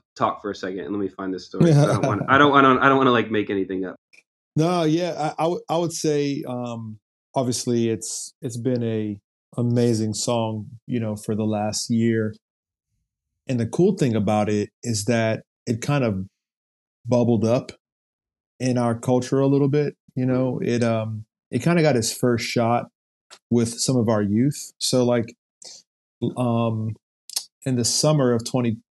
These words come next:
Speaker 2: twenty-two is kinda when we really started to play it a lot. And we were doing this, um, summer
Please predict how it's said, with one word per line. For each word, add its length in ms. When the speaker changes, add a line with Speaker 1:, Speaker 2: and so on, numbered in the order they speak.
Speaker 2:
twenty-two 760
is 140
kinda 260
when 160
we 80
really 220
started 220
to 60
play 280
it 60
a 40
lot. 280
And 120
we 80
were 120
doing 320
this, 280
um, 360
summer 720